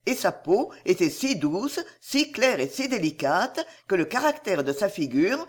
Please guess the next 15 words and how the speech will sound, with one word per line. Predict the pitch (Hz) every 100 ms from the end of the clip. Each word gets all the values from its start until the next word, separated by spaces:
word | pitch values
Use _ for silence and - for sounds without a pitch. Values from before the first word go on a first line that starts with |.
| -
en | -
recevait | 156 226 277 262 208 160
un | 147
degré | 147 127 - 233 302
tout | - 302
particulier | 294 294 233 190 139 165
d'élégance. | 294 302 190 127 110 117 117 - - 160 _ _ _ _ _ _ _ _ _ _ _ _ _ _ _ -
Il | 175
écoutait | 208 330 311 311 -
avec | 185 156
toute | - 311
l'attention | 320 240 220 180 170 240 247
que | 180
méritait | 135 165 262 254 196 139
Emma, | 135 127 190 311